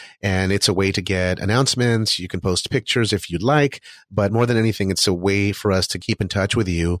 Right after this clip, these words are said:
so that, uh, we're not having to email you. You're getting pinged all the time on your cell phone when you could just go and get the messages whenever you feel like it by logging in and just check in to see what's going on with us. So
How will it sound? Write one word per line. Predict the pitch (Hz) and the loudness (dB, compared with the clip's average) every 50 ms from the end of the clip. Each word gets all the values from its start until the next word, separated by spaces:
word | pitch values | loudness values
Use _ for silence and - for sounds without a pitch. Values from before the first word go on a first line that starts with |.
| - - - - - _ | -6 -12 -20 -20 -20 _
so | - - - 107 | -4 -2 0 0
that, | 90 95 90 90 87 90 82 | 2 2 2 2 0 0 0
uh, | 90 90 | -2 0
we're | 85 98 98 | 0 0 0
not | 95 92 | 2 2
having | 87 92 90 92 90 | 0 0 0 -2 -4
to | - 95 101 | -4 -4 -2
email | 104 95 95 90 | 0 0 0 0
you. | 90 85 80 82 82 82 82 85 - - | 0 0 0 0 0 0 -2 -4 -6 -10
You're | - 95 92 - | -14 -18 -10 -6
getting | - 95 87 87 | -4 -4 -4 -4
pinged | - - - 101 95 98 90 | -4 -2 -2 0 0 0 0
all | 87 | 0
the | 80 85 | 0 -2
time | - - 95 90 85 85 | -4 -4 -6 -4 -4 -4
on | 85 | -6
your | 80 78 | -4 -4
cell | - - 98 98 | -2 0 0 -2
phone | - - 92 85 87 85 - - - - - _ | -2 -2 -2 -2 -2 -4 -6 -10 -18 -20 -20 _
when | _ 90 95 92 92 | _ -4 -2 0 0
you | 95 92 | -2 -2
could | - 95 | -2 -2
just | - 95 - - | 0 0 -2 0
go | - 98 90 90 | 0 0 0 0
and | 85 85 | 0 -2
get | - 90 - | -4 -6 -6
the | - 87 | -4 -4
messages | 87 85 - - 76 87 78 | -4 -4 -4 -4 -6 -8 -6
whenever | 82 85 82 76 78 | -4 -4 -4 -4 -6
you | 80 87 120 160 | -4 -2 -2 -2
feel | - - 110 85 | 0 0 0 0
like | 82 80 80 - | 0 -2 -2 -4
it | 90 76 | -6 -4
by | 78 85 | -4 -4
logging | 82 85 85 85 80 87 82 | -2 -2 -2 -2 -2 -4 -2
in | 82 82 80 | -2 -2 -4
and | 80 78 78 | -4 -6 -8
just | 76 78 - - | -6 -6 -4 -2
check | - - 110 95 - | 0 0 -2 0 -2
in | 101 87 | -4 -2
to | - | -2
see | - - 90 | -2 -2 -2
what's | 82 82 - | -4 -4 -4
going | - 90 87 | -4 -4 -4
on | 80 80 82 | -4 -4 -6
with | 82 76 | -6 -8
us. | 71 71 - | -6 -6 -4
So | - 82 73 | -4 -4 -6